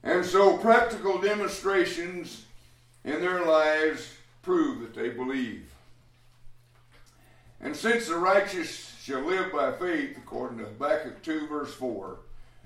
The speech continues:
it's clearly implied that those mentioned in the chapter were justified people. And so in chapter eleven, we're gonna read about people who were justified before God because of their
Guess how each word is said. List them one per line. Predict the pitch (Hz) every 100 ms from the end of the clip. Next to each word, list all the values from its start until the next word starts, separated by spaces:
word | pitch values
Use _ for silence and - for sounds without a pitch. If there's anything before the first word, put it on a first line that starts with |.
| - - -
it's | 156 156
clearly | - 202 214 220 208
implied | 180 156 139 151 180 185 190
that | 170 156 156
those | 175 190 -
mentioned | 175 196 202 170 185
in | 175 156
the | 151
chapter | - 151 165 165 175
were | 156 143 127
justified | 151 165 - 131 120 135 139 139 139 139
people. | 160 160 - 90 - - - _ - _ _ - -
And | 101
so | - 127 123
in |
chapter | 113 131 - - 135
eleven, | 147 156 135 113
we're | 117 127
gonna | 131 131
read | 147 135
about | 120 123 120 151
people | 135 120 113
who | 113
were | 117 120
justified | 113 131 - - - 123 123 -
before | - 123 127 113
God | 123 123 127
because | - - 117 127 127
of | 110 107
their | 104